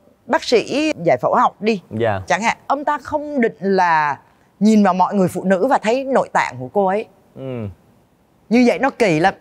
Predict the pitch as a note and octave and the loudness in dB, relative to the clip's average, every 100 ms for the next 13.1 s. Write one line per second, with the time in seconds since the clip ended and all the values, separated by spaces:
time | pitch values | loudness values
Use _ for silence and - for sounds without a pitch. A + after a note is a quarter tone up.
0 | _ C#3 C3 A#2+ D#3+ E4+ D#4+ A#3+ F#3 - | _ -10 -8 -4 0 2 4 2 0 -4
1 | - _ _ C4+ C4 C4 A3 B3+ A#3 F#3+ | -18 _ _ -2 -2 -2 0 2 2 -2
2 | - - _ _ _ _ _ D#4 - D#4 | -4 -20 _ _ _ _ _ 0 0 -2
3 | D#4 D#4 D4 D4 D4+ D4 C#4+ C#4+ E4+ E4+ | -4 -6 -4 0 0 0 2 4 4 2
4 | D4 C4 B3+ F3+ A3+ - - G#3+ C4 B3 | -2 -2 0 -2 0 -2 -2 0 0 0
5 | A#3+ D4 C4+ C#4 D4+ - B3 B3 F4 F4+ | 0 0 2 0 -2 0 2 4 4 2
6 | A#3+ _ B2 A#2+ A2 G2 - _ _ _ | -2 _ -10 -8 -8 -10 -16 _ _ _
7 | _ A3 B3 B3 C#4 D#4 D#4 D#4+ F#4+ C4+ | _ -2 0 -2 -2 0 2 4 4 2
8 | A3+ C4+ B3 B3 C4+ D4+ A3+ F3 F#3 A3+ | 2 0 0 -2 0 -4 -4 -2 -2 0
9 | D4 - D4+ B3+ G3+ F#3+ G#3 F#3+ F#3 F#3+ | 0 0 -4 -2 -2 0 2 2 2 -2
10 | A3+ - - - A#3+ A#3 A3 G#3 F#3 G3+ | -4 -6 -20 -2 0 0 -4 -4 -4 -2
11 | D4 C#4+ - - - E4 C#4+ B3+ A3+ D#4 | -2 -2 -10 -16 -10 -8 0 2 2 0
12 | D4 C#4 D#4+ F4 G4+ C#4 C4+ D4 D4 E4+ | 0 2 2 4 2 2 0 2 4 2
13 | D#4 | 2